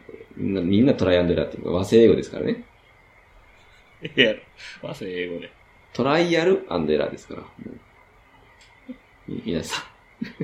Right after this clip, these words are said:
Speaker 2: それを、やっぱこういうところでもちゃんと言ってんねやな、とか。
Speaker 1: うん。
Speaker 2: なんかちょっと冗談言うたりとかね、するシーンとか、いやー、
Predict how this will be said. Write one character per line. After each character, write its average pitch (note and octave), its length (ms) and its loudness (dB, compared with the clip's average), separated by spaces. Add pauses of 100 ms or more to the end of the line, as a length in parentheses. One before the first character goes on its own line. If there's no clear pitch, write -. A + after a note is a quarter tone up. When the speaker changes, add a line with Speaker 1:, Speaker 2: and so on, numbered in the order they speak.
(800)
Speaker 2:
そ - 280 -12
れ F#2 220 -4
を、 F2 40 -6
や C#2+ 60 -10
っ - 20 -18 (340)
ぱ - 60 -18 (180)
こ A2+ 100 0
う G#2+ 40 4
い - 20 2
う G#2+ 40 0
と A#2 80 -4
こ A2 60 0
ろ G#2 60 2
で F2 40 -8
も E2+ 60 -14
ち - 60 -14
ゃ F#2+ 60 -10
ん F2 40 -12
と - 80 -12
言 E2+ 100 -8
っ D#2+ 40 -14
て F#2 180 -12
ん F2 60 -10
ね F2 80 -10
や F2 100 -12
な、 - 80 -16
と - 60 -18
か。 - 40 -20 (1000)
Speaker 1:
う - 60 -6
ん。 - 320 -10 (360)
Speaker 2:
な A2 140 -4
ん F#2+ 40 -12
か F2+ 100 -16
ち - 80 -6
ょ A2+ 40 -2
っ - 20 -6
と F2+ 80 -8
冗 G#2+ 200 2
談 F#2 200 2
言 E2 80 -10
う E2+ 40 -18
た - 100 -14
り D2 60 -14
と - 80 -20
か D#2 80 -20
ね、 F#2 160 -16
す - 140 -20
る E2 100 -18
シ - 160 -16
ー C#2+ 40 -20
ン - 40 -20
と - 80 -20
か、 - 160 -16
い D#2+ 60 -16
や D#2+ 120 -14
ー、 - 20 -12